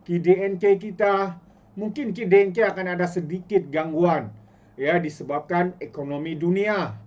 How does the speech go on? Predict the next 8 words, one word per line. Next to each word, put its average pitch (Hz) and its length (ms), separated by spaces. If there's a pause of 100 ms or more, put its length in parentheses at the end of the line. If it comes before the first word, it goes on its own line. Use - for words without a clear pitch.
(460)
global 185 640 (720)
yang 151 320
dibuat 170 640 (320)
oleh 143 320 (120)
Donald 127 440
Trump, 120 320 (400)
Amerika 127 480
Syarikat. 107 480